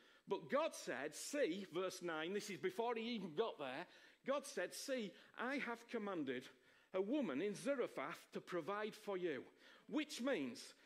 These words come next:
that provision is on the inside of every single person in this room. Your future is on the inside of you already, because before the foundation of the world, God spoke his life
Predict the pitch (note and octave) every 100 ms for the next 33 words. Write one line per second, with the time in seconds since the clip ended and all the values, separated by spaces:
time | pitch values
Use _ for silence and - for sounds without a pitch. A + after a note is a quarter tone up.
0 | - E3 A3 - G#3 G3 D#4+ G#3+ F3+ G#3
1 | - A3 B3+ D#4 D#4 C#4+ C#4+ - F#3+ F#3
2 | G3 A3 A3+ B3+ - A#3 A#3+ A#3+ A#3+ G3+
3 | F3 - F#3 - F3+ E3+ F#3 F#3 E3+ B2+
4 | - - - - - - F#3+ B3+ E4 -
5 | C4+ G3+ - D#3+ F3+ F#3+ F#3+ G3+ B3+ D#4
6 | C#4+ C#4+ C#4+ - A3 A#3+ A#3 F#3+ F#3 F#3+
7 | F#3 F#3+ F#3+ A#3 F3+ D#3+ F3 G3+ - E3
8 | F#3 - C#4+ D4+ G#3+ F3 - F3 F3 D#3+
9 | G#3+ B3 B3+ B3 - - B3 D4 B3+ D#4+
10 | A#3 C#3+ C#3+ D#3+ C#3 C#3 G3 D3 D3+ -
11 | - - - - - D4+ F3 B2+ - -
12 | - C#4 C#4+ A#3+ B3+ D#3 F3